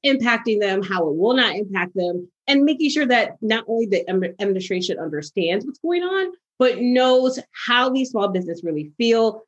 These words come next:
how they're gonna come out of covid, and then also pre-covid, what was going on with small business owners, and more specifically, what's gonna happen after covid is over and we're here with resilience. What does that mean for small business, and how are we gonna make sure that they're still thriving?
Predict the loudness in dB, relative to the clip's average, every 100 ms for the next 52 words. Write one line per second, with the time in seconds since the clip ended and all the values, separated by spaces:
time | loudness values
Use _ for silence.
0 | _ 0 2 2 2 2 0 0 -2 -2
1 | -4 -4 0 2 4 2 -2 _ 0 2
2 | 2 2 0 2 2 0 -2 -12 _ 0
3 | 0 2 2 2 2 0 -2 _ -2 0
4 | 2 0 2 2 2 0 -2 0 -2 0
5 | -4 -4 -4 -2 0 -2 -4 _ 0 2
6 | 2 0 -2 -2 -2 -2 0 0 2 0
7 | 0 0 -2 0 -2 0 -2 -4 -8 -4
8 | -4 -4 -8 -4 -2 0 -2 -2 0 0
9 | 2 -2 -4 _ _ 2 2 2 0 2
10 | 2 2 0 -2 2 2 2 0 -4 -8
11 | -4 -2 -2 0 0 -2 -4 -6 -6 -6
12 | -2 -4 -2 -2 -2 -6 _ _ -4 -2
13 | 2 4 4 4 2 2 0 -2 -2 -2
14 | -4 -6 -6 -8 -8 -12 -12 -16 -20